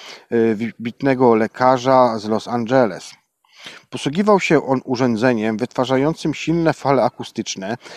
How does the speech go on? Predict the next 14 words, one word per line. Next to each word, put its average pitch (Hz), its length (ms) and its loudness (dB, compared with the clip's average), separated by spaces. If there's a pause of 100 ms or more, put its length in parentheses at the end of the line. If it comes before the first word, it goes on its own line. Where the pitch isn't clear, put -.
(240)
o 127 80 0
niezwykle 135 640 0
wysokiej 131 520 -4
częstotliwości. 104 1120 -6 (960)
Kiedy 127 220 -2
skierował, 185 540 4 (260)
e, 120 380 4
kiedy 147 260 0
skierował 175 440 2
te 123 140 -2
fale 147 420 6
na 110 200 2
część - 400 -2
ciała, 110 520 4